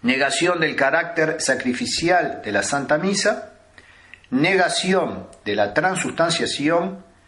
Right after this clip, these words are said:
y negación del sacerdocio particular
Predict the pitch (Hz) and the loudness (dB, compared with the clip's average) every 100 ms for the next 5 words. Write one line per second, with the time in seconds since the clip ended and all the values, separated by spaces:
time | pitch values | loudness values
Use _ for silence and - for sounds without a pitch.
0 | _ - - - 117 120 180 170 - 151 | _ -20 -20 -4 -2 2 2 2 2 2
1 | 156 165 - 110 110 - 135 131 107 135 | 2 2 -4 -4 -4 0 0 0 -2 0
2 | 165 - 160 - - - - 131 120 120 | 0 0 0 0 0 0 0 -6 -2 2
3 | 131 139 - - | 2 2 -2 -8